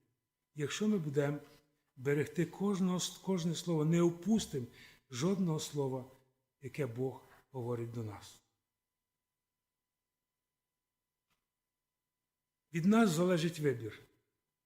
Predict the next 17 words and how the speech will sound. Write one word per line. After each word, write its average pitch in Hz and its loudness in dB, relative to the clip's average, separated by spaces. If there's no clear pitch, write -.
чи 202 4
не 175 6
слухатися, 180 2
як 160 -2
сини 185 6
Ілія, 139 0
чи - 0
як 170 6
Самуїл, 185 4
не 165 6
опустити 202 0
ні 147 0
жодного 160 -2
Божого 123 -4
слова. 113 -8
Вірний 165 4
той, 170 0